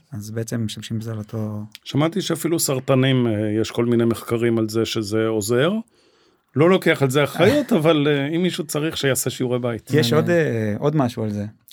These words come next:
Speaker 1: אה, בקשר הזה. יש עכשיו בגרמניה, אה, החליטו בעצם, אה, לנסות לנשום את האוויר של הכוורת. בעצם הכו-, הדבורים, הם כל הזמן, אה, מייצרות את ההרס הזה,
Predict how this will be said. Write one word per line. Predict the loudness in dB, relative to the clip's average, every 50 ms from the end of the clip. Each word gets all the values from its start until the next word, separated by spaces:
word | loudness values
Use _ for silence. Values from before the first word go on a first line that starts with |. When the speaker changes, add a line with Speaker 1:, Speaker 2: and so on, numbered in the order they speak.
| -4
Speaker 1:
אה, | -2 -2 0 -2
בקשר | -2 -4 -4 -6 -6 -4 -6
הזה. | -4 -4 -6
יש | -6 -6
עכשיו | -8 -8 -8 -4
בגרמניה, | -4 -4 -2 0 0 2 2 2 2 2 0 0 -2 -4 -6 _ -10
אה, | -8 -6 -6 -6 -6 -4 -4 -4 -6 -6 -10 -14 _ -20 -20 -20 -20 _ _ _ _ _ -16
החליטו | -10 -6 -6 -4 -2 0
בעצם, | 0 0 0 0 0 0 0 2 0
אה, | 0 0 -2 -2 -2 -2 -4 -4 -4 -6 -6 -6 -6 -8 -8 -8 -8
לנסות | -6 -4 -4 -4 -4 -4 -6 -6 -6 -10 -8
לנשום | -4 -2 -2 -2 0 0 0 0 0
את | 0 -2
האוויר | -2 -2 0 0 0 0
של | -2 -4
הכוורת. | -6 -6 -4 -4 -2 -2 -2
בעצם | -4 -4 -4 -4 -4 -4
הכו-, | -4 -6 -6 -10 -10 -10 _ -8
הדבורים, | -6 -6 -4 -6 -6 -6 -8 -4 -4 -2 -2 -2 -4 -8 -10 -10
הם | -10 -10 -8
כל | -2 -2 0 0
הזמן, | 0 0 -2 -2 0 0 0 0 -2 -4 -4
אה, | -6 -6 -4 -6 -6 -6 -6 -6 -8 -8 -10 _ _ _ -20 -20 -20 -20 _ _ _ _ _ _ _ _ _ 0
מייצרות | 0 0 2 0 0 0
את | 2 4
ההרס | 4 4 4 2 0 -2
הזה, | -8 -8 -10